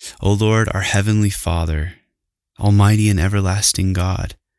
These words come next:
you have brought us safely to the beginning of this day. Defend us by your mighty power, that we may not fall into sin nor run into any danger,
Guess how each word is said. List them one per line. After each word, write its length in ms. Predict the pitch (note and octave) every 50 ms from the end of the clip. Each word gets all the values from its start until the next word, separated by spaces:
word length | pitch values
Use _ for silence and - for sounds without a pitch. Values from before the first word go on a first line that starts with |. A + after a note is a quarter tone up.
| _ _ _ _ _ _ _ _ _ _ _ _
you 120 | - G#2
have 80 | G#2 G2+
brought 200 | A2 A2 A2 A2+
us 100 | A2+ -
safely 440 | - - - - A2+ - - G2 G2+
to 120 | - -
the 100 | F#2+ F#2+
beginning 400 | F#2 F#2 F2 F#2 F2 E2+ E2 E2
of 80 | E2+ D#2+
this 180 | E2+ - -
day. 400 | - - E2 E2 E2 D#2+ - - _ _ _ _ _ _ _ _ _ _ _ _ _ _ _ _ _ _ _ -
Defend 340 | - - - G#2+ G#2+ G#2
us 140 | G#2 G#2 -
by 140 | - - F#2
your 160 | F#2+ F#2 F2+
mighty 340 | F2+ F2+ F2+ F2+ F2+ F#2 F2+
power, 640 | - - - - E2+ F2+ F2+ E2 D#2+ D2+ D#2 E2 - _ _ _ _ _ _ -
that 120 | - F#2
we 80 | F#2 F#2
may 160 | F#2 F#2 F#2+
not 140 | G2 F2 -
fall 300 | - F#2 F2+ F#2+ G2 G2+
into 180 | G2 F#2+ - G2
sin 540 | - - - G2 F2+ F2+ F#2+ F#2+ F#2+ G2 _ _ _ _ _ _ _ -
nor 180 | - F#2 F#2 F2+
run 180 | F2 F2 F2
into 260 | F2+ E2+ - - -
any 180 | - F2 E2+ E2
danger, 520 | E2 D#2+ D#2+ D#2+ E2 - - D#2+ D#2+ -